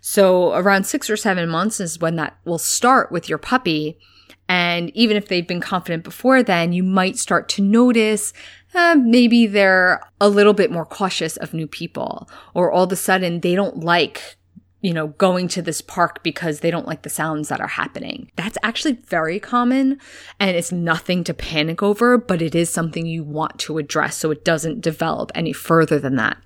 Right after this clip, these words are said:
Okay, so let's get into the good stuff. How do we actually handle this when we see it happening? So the younger they are, the better they're gonna recover.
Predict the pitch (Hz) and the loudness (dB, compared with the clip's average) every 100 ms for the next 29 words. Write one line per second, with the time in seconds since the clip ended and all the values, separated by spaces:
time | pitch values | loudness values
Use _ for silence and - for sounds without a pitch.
0 | - 214 180 - - 202 240 - 320 311 | 0 0 0 -8 -2 0 0 0 0 2
1 | 262 220 190 185 - - - - 220 269 | 0 -2 -2 -4 -6 -12 -14 -6 -2 0
2 | 302 277 262 - 202 196 - 180 175 - | 0 -2 -2 -2 -4 -6 -10 -10 -12 -8
3 | 180 185 175 - - 170 175 170 - 180 | -8 -6 -8 -12 -12 -10 -10 -10 -10 -6
4 | 170 - - 156 - - - - _ _ | -6 -8 -6 -6 -6 -16 -18 -20 _ _
5 | _ - 226 220 233 269 330 359 277 - | _ 2 4 6 4 4 2 0 0 2
6 | 170 165 226 277 _ _ _ 196 196 165 | 2 2 0 -4 _ _ _ -6 -6 -6
7 | - 196 185 190 185 185 185 _ _ _ | -2 0 2 2 2 2 -2 _ _ _
8 | _ - 180 175 170 156 156 - 151 95 | _ 0 2 2 0 0 -4 -4 -4 -4
9 | - - | -8 -12